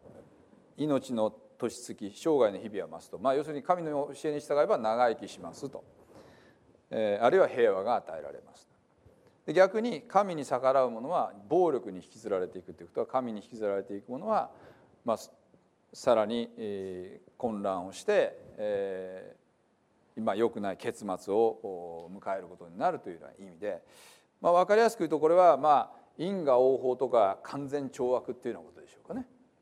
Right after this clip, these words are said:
うん。で、あの、確かに今ここに、まあ、箴言が強調しているように、この世界には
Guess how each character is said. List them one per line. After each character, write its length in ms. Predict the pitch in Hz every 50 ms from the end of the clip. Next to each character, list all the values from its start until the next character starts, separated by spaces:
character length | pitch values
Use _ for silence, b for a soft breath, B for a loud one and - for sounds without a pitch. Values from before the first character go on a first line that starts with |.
| -
う 40 | 107
ん。 140 | 101 95 90 80 - _ _ _ _ _ _ _ b b b b b b b b b b b b b b b _ _ _ _ _ _ _ _ _ _ _
で、 340 | - 185 190 160 127 - - -
あ 180 | 147 156 156
の、 340 | 156 156 151 143 143 147 143 - - - _ _ _ _ _ _ _ _ _ _ _ _ _ _ _ _ _ _ _ _ _ _ _ _ _ _ _ _ _ - _ _ _ _ _ _ _ _ _ _ _ _ _ _ _ _ _ _ _ _ -
確 180 | 214 220 220
か 100 | - 190
に 300 | 175 180 185 165 131 - - - _ _ -
今 300 | - 165 165 147 139 131
こ 60 | - -
こ 100 | 143 135
に、 240 | 135 131 131 131 - - - _ _ _ _ _ _ - - - - - _ -
ま 80 | - 160
あ、 20 |
箴 220 | 156 - 202 202 185
言 160 | 170 151 135
が 120 | 131 127
強 220 | 127 - 156 151 147
調 140 | 156 160
し 100 | 147 -
て 140 | - 156 151
い 180 | 147 - 147 151
る 140 | 143 147 151
よ 160 | 160 160 139
う 60 | 113
に、 300 | 123 160 175 143 98 90 _ _ _ _ _ _ _ _
こ 140 | - 175
の 180 | 175 175 170 160
世 160 | - 185 180
界 220 | - 165 135 123 123
に 80 | 139
は 260 | 147 139 117 104 107